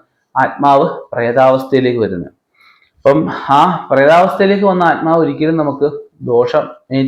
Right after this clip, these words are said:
ചെയ്യുള്ളൂ, ഗുണം ഒരിക്കലും ചെയ്യില്ല. നമ്മളങ്ങനെ ഒരു വർഷമാകുമ്പം ഈ ഞാൻ പറഞ്ഞ കർമ്മങ്ങൾ കൃത്യമായിട്ട്, ആ, അസ്ഥി എടുത്ത് വെച്ചു, വിളക്ക് കത്തിച്ചു. വിളക്ക് കത്തിക്കാൻ പറ്റില്ല, കുഴപ്പമില്ല, ഒരു വർഷക്കാലം വീട്ടിൽ അവിടെ ഇരിക്കുക. ഒരു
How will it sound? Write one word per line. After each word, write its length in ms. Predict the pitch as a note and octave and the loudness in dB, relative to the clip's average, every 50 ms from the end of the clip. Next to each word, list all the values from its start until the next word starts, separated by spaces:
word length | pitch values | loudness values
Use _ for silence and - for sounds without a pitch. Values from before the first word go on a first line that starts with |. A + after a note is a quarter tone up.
| C3 | -2
ചെയ്യുള്ളൂ, 380 | B2 A#2 A#2+ B2+ A#2+ A#2 A2 A2+ - - | -2 -2 -2 -2 -4 -4 -4 -6 -8 -8
ഗുണം 160 | A#2+ A#2 A#2+ B2 B2 | -8 -6 -6 -6 -6
ഒരിക്കലും 340 | A#2+ A2 A#2 A#2+ A#2+ A#2+ A#2 A2 | -8 -8 -8 -6 -6 -6 -6 -4
ചെയ്യില്ല. 280 | G#2+ G#2+ G#2 G2 G2 G2+ _ _ _ _ - - - - - - _ - | -4 -4 -4 -6 -8 -14 _ _ _ _ -20 -20 -20 -20 -20 -16 _ -4
നമ്മളങ്ങനെ 420 | A#2+ B2+ C3+ C#3 C#3 C#3 C#3 C#3+ E3 E3 - - - - B2+ | -2 0 0 0 0 0 0 0 -2 -2 -6 -14 -10 -6 -4
ഒരു 120 | B2+ C#3 D3+ C#3+ | -2 0 0 0
വർഷമാകുമ്പം 760 | C3+ C#3 - E3+ E3 D3+ C#3+ C3+ C3+ C3+ C3+ C3 C#3+ E3 E3 - - - C3 | 0 0 0 0 2 2 4 2 2 2 2 0 0 -2 -4 -6 -8 -4 -2
ഈ 40 | C3+ C3+ C3+ - - - - A2+ | -2 -2 -4 -6 -10 -10 -6 -2
ഞാൻ 120 | B2+ C3 C3+ C#3 | -2 0 2 2
പറഞ്ഞ 200 | C3+ C3 C#3+ D#3 D#3 | 2 2 2 2 2
കർമ്മങ്ങൾ 340 | C#3+ C3 C3 C3+ C3+ C3 A#2 A#2 | 0 0 0 0 0 0 0 -2
കൃത്യമായിട്ട്, 480 | A#2 - - B2 A#2+ B2 B2+ B2 C3+ C3 - - - - _ _ - - | -4 -4 0 0 2 2 2 2 0 -2 -2 -8 -16 -20 _ _ -2 0
ആ, 40 | A#2+ A#2+ A#2+ A#2+ A#2+ A#2 A#2+ A#2+ A#2+ A#2 A#2+ A#2 A2+ G#2+ - - - - - | 2 4 4 6 6 6 6 6 6 6 6 4 4 2 -2 -8 -12 -12 -14
അസ്ഥി 180 | A#2 - - C3+ C3 B2 | -10 -4 -2 0 0 0
എടുത്ത് 180 | B2 A#2+ B2+ B2 A#2+ | -2 -2 -2 -2 -2
വെച്ചു, 220 | A#2 A#2 - C3+ C#3 C3+ - | -2 -4 -4 -4 -4 -4 -2
വിളക്ക് 240 | C#3 A2+ A2 A2 - C3 | -2 -2 -2 -2 0 -2
കത്തിച്ചു. 220 | A#2+ A2+ - A#2 | -2 0 0 0
വിളക്ക് 180 | A#2 B2 - F3 | 0 0 2 0
കത്തിക്കാൻ 300 | E3+ D#3+ E3+ E3+ F3+ F#3 F3 F3 | 0 0 0 -2 0 0 0 0
പറ്റില്ല, 260 | E3 - F#3 F#3 F#3+ F#3 | -2 0 0 0 0 2
കുഴപ്പമില്ല, 340 | F3+ E3+ D#3+ - D#3 C#3+ B2+ B2+ | 2 2 2 2 0 0 2 2
ഒരു 80 | C3+ C#3 | 2 0
വർഷക്കാലം 420 | C#3 C#3 - D3 D#3 D3 D3 D3+ D3 C#3 | 0 -2 -6 -2 0 0 0 0 0 -2
വീട്ടിൽ 200 | C3 C3 C3+ C#3 D3 C3+ - - - | -2 -4 -4 -8 -12 -12 -10 -8 -6
അവിടെ 160 | A#2+ B2+ C3 B2 A#2+ | -4 -4 -4 -6 -10
ഇരിക്കുക. 400 | B2+ B2 - - D#3 D3+ B2 - - - - _ _ _ _ - | -10 -14 -10 -4 -2 0 0 0 -4 -10 -18 _ _ _ _ -6
ഒരു 80 | A2 C3 | -2 0